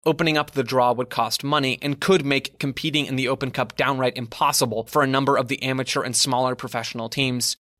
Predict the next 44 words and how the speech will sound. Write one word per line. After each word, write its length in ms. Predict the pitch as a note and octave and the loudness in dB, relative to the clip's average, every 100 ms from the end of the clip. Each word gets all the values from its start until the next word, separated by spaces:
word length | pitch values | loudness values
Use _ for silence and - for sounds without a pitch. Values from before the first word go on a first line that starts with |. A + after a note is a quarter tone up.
| _ | _
But 160 | E3 D#3 | -2 0
just 200 | F3+ F#3+ | 0 0
imagine 540 | D#3 D3 D3 C3+ B2 | 2 2 2 0 -4
for 200 | A2 A2 | -4 -6
a 40 | F#2 | -6
moment 400 | D2 D#2 - - | -8 -12 -14 -4
how 140 | D#3+ D#3 | 0 2
incredible 560 | C#3+ - D#3+ D#3+ F3+ | 0 0 0 2 2
it 160 | C#3+ B2+ | 2 0
would 100 | C#3+ | 0
have 140 | A#2+ | 0
been 200 | C3 B2 | -2 -2
to 100 | C3+ | -4
see 160 | - C3 | -4 -2
Zlatan 640 | B2 B2+ - C#3+ D3+ E3 - | -2 -4 -2 0 2 0 -2
Ibrahimovic 800 | D#3+ C#3+ - C3+ A2 F2+ - - _ _ - | -2 0 -2 -4 -4 -4 -6 -8 _ _ -2
taking 320 | F3 F3 F3 | -2 -2 0
on 260 | C#3+ C3 | 2 2
Westchester 880 | A#2+ D#3 - - - - C#3+ - C#3+ | 2 0 0 -4 -2 0 0 0 0
United 540 | B2 B2 C3 C#3 D3 - | 2 0 2 2 0 0
S 180 | C#3+ D#3+ | -2 2
C 360 | - C#3 A#2 - _ | 2 2 0 -6 _
in 120 | D#3 D3+ | -4 0
Southwest 480 | D3+ C3+ C#3+ C3 | 2 2 2 0
Pennsylvania. 540 | - A#2 A#2+ A2 F#2+ D#2 _ _ _ _ _ _ _ | 0 -4 -4 -6 -8 -12 _ _ _ _ _ _ _
I 100 | E3+ | 0
mean, 280 | E3 E3 D#3 | 2 0 0
we 120 | D3+ | 2
would 140 | E3 F#3+ | 4 4
have 100 | - | 4
seen 220 | F3+ E3 | 2 2
at 140 | - | 0
least 460 | C#3+ F3 F#3 - - | 0 0 0 0 0
sixteen 640 | - A3 - - E3+ C3+ | 2 2 0 2 2 2
scorpion 480 | A2+ D3+ A#2+ B2+ B2 | 2 0 2 0 -2
kick 180 | C3 A#2 | -4 -6
attempts 420 | C3 B2 A#2+ - D3+ | -4 -2 -2 -4 0
in 100 | C#3 | 0
a 40 | |
fifteen-minute 720 | - E3 - D3 C3 B2+ A#2+ | 0 -2 0 0 2 0 0
appearance 440 | B2 - A2+ G#2+ - | -2 -4 -6 -4 -6
off 200 | A2 - | -6 -8
the 80 | |
bench. 400 | G#2+ G#2+ - - | -8 -6 -6 -8